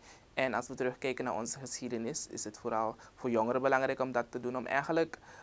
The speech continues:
situaties die zich vandaag voordoen beter te begrijpen. Waarom bepaalde aspecten zich voordoen, ehm, fenomenen, ehm, je zou die antwoorden kunnen halen uit je geschiedenis. Dus het is nog interessanter om te weten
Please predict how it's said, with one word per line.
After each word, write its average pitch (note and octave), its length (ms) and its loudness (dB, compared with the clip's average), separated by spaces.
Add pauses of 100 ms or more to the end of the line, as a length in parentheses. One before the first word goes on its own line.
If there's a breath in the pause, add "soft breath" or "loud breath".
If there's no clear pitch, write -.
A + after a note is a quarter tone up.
(220 loud breath)
situaties C3 580 4
die C3+ 100 -6
zich A#2+ 160 -4
vandaag A#2 420 -6
voordoen A#2 520 -2
beter B2 320 -2
te A2 100 -6
begrijpen. G#2+ 680 -8 (260 loud breath)
Waarom A#2+ 240 0
bepaalde A#2 400 -2
aspecten - 460 -2
zich - 180 -4
voordoen, A#2+ 640 -2 (360 loud breath)
ehm, A2+ 240 -2 (200)
fenomenen, A#2+ 880 -4 (280)
ehm, G#2+ 220 -4 (100)
je B2 100 -8
zou A#2 280 0
die B2 140 -4
antwoorden A#2+ 360 -4
kunnen A#2+ 220 -6
halen G#2+ 300 -4
uit A2 180 -6
je C3+ 60 -14
geschiedenis. A#2 640 -8 (380 loud breath)
Dus B2+ 320 2
het A#2+ 220 -6
is A#2 300 0
nog B2 240 0
interessanter C3 840 2
om B2+ 140 -4
te B2+ 100 -2
weten A2+ 520 -4